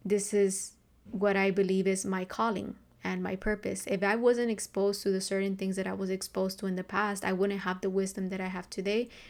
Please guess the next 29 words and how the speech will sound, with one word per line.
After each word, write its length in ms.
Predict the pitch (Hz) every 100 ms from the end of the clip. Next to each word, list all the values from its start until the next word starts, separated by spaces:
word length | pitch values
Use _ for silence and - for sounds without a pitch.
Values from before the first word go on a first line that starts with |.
| -
I 80 | 196
wouldn't 300 | 202 208 202
be 100 | 196
speaking 500 | 196 - 208 - 190
on 140 | 185 180
this 340 | 180 175 - - -
how 200 | - 185
I 80 | 180
am 200 | 180 180
today. 360 | - - 190 - - - - - - - - -
I 300 | 190 190 190 - -
don't 240 | 196 202
know 220 | 196 196
what 260 | 190 196 190
my 140 | 196
life 260 | 185 190 190
would 120 | 202
look 200 | 208 226
like. 240 | 220 214
There 120 | 196 190
might 200 | 185 180
be 160 | 190
a 60 | 185
million 300 | 180 190 190
possibilities 840 | - 190 185 190 185 185 185 180
or 220 | 185 175 175
a 40 |
million 640 | 175 185 180 180 180 175
other 460 | 185 185 185 180